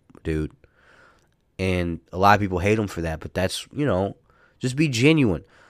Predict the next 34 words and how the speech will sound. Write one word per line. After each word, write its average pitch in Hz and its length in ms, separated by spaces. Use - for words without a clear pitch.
I 113 120
feel 175 240
like 170 260
if - 160
you're 131 220
i-, 90 120
genuine 131 540
in 101 180
everything 107 500
you 98 140
do, 92 460
and 95 120
you 95 100
put - 180
your 101 160
heart 90 240
into 90 320
it, 87 60
and 92 100
you 92 60
sit 92 240
down 87 260
and 85 100
put 90 120
the 90 80
time 87 300
into 80 300
it, 80 200
your 117 180
audience 104 400
will 92 80
come 90 220
to 82 80
you. 80 400